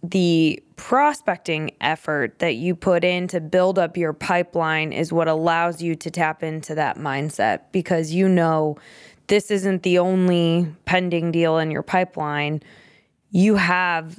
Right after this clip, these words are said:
the freedom to be present in the conversation. Is that fair, Pam?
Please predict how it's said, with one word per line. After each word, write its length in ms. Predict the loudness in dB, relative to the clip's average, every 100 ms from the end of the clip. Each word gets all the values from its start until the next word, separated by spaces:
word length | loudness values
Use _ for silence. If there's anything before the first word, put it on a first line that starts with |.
| -8
the 160 | -4
freedom 760 | -4 -2 0 2 2 0 -4 -8 -8
to 140 | -4 -2
be 160 | -2
present 680 | -2 -4 -2 -2 -4 -8 -4
in 200 | -2 0
the 60 |
conversation. 960 | 0 -2 -2 -4 -4 -4 -4 -4 -6 -6
Is 100 | -4
that 240 | 0 -2 0
fair, 240 | -2 -2
Pam? 400 | -2 -2 0 -2